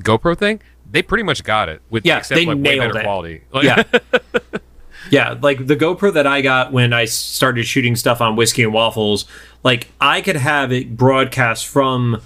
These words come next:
Speaker 2: the GoPro to my phone, and I would use that to, like, frame a shot.
Speaker 1: Mm-hmm.
Speaker 2: But it was never even in, like, real time. It was always, like,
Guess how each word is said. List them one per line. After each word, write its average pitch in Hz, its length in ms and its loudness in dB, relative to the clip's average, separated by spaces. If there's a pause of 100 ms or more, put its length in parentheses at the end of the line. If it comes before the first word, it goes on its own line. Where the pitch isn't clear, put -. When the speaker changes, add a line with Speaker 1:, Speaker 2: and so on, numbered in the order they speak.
(100)
Speaker 2:
the 117 560 2
GoPro 135 460 2
to 131 140 2
my 110 160 2
phone, 123 500 0
and 113 140 0
I 120 60 2
would 120 120 -2
use 123 160 0
that 117 180 0
to, 123 80 -4
like, 107 200 0
frame 117 340 0
a 110 60 0
shot. 120 500 0 (260)
Speaker 1:
Mm-hmm. 92 280 -6
Speaker 2:
But 160 120 4
it 170 40 0
was 143 180 0
never 190 280 2
even 131 260 2
in, 127 100 0
like, 120 220 2
real 120 260 4
time. 131 380 0
It - 20 -2
was 123 160 2
always, 127 240 2
like, 120 300 0